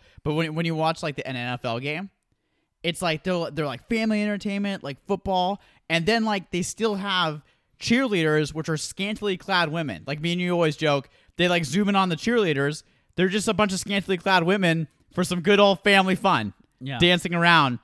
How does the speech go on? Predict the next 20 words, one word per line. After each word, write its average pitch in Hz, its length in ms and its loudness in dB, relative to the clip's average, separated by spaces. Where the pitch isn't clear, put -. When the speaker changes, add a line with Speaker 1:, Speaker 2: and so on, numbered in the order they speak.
Speaker 1:
And 180 160 -2
so 202 200 4
it's 190 160 0
like 175 260 0
in 170 180 -4
two, 185 260 -2
and, 147 220 -4
and 151 240 -2
in 165 160 -2
two 190 100 -2
hundred 160 240 -2
years, 156 460 0
will 165 100 2
people 190 380 2
look 196 180 6
at 202 140 0
cheerleaders 196 480 4
and 147 100 -4
be 147 80 2
like, 127 200 0